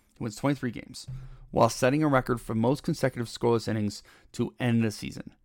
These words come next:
He goes and wins the Cy Young. He finishes sixth in M V P voting while winning a Gold Glove. And then he throws four complete games in the playoffs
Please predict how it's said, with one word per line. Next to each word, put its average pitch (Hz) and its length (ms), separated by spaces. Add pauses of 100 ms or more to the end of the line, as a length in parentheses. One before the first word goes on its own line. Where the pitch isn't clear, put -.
(260)
He - 120
goes 120 160
and 120 100
wins 151 220
the 160 100
Cy 131 220
Young. 107 300 (340)
He - 80
finishes 117 320
sixth - 340
in 139 80
M 135 100
V 123 140
P 123 140
voting 113 280
while 107 140
winning 110 220
a 107 80
Gold 123 260
Glove. - 380 (440)
And 123 120
then 233 180
he 208 80
throws 147 260
four 247 560
complete 247 440
games 190 320
in 151 80
the 139 60
playoffs 120 500